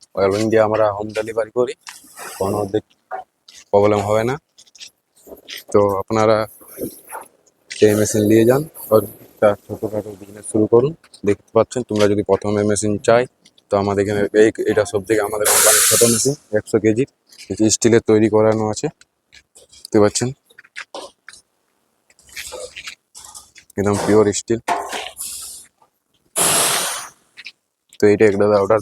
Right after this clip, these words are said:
দিয়ে গিয়েছিল, ওর জন্য এটা বানানো আছে। দেখতে পাচ্ছেন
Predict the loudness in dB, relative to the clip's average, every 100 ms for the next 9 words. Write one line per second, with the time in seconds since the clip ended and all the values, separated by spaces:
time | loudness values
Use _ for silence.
0 | 0 -4 -4 _ -20 -20 -6 -4 0 0
1 | 0 -2 -8 -4 -4 -4 -4 -4 -4 -4
2 | -4 -8 _ _ -2 2 2 2 0 -2
3 | -6 -4 -4 -4